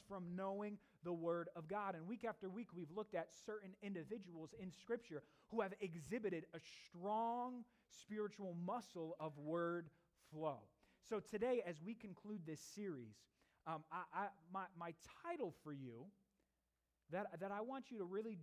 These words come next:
dwell on and think about today is this. Traditions, treasures or traps? We're in a season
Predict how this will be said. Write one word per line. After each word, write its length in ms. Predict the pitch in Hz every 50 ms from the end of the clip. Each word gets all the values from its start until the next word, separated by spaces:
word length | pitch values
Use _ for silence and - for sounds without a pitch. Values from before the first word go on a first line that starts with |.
| 131
dwell 500 | 151 151 151 151 170 175 185 190 190 180 -
on 320 | - 120 120 113 107 104 110 127 139 _ _ _ _ _ _ _ _ _ _ _ _ _ _ _ _ _ - 143
and 100 | 139 139 - - - -
think 220 | 226 226 196 -
about 320 | 170 147 127 123 131 139 - -
today 280 | 156 143 139 135 135 131
is 60 | 127 139 151
this. 180 | 175 139 107 - - - - - - _ _ _ _ _ _ _ _ _ _ _ - -
Traditions, 460 | - 220 185 233 240 - - 147 131 107 - - - - - _ _ _ _ _ _ _ _ _ _ _ _ _ _ _ _ _ _ _ _ _ _ _ - - - -
treasures 400 | 180 170 180 170 180 226 226 208 - - -
or 80 | 147 147
traps? 300 | - - 165 139 120 104 - - - - - _ _ _ _ _ _ _ _ _ _ _ _ _ _ _ _ _ _ _ _ _ _ _ _ _ _ _ 247 247 _ _ - 196 _ _ _ _ _ _ _ _ _ 165 _ _ _ _ _ _ _ _ _ -
We're 240 | 151 190 220 240
in 140 | 262 285 311
a 40 | 330
season 640 | - - - 302 277 247 220 202 - - - 185 233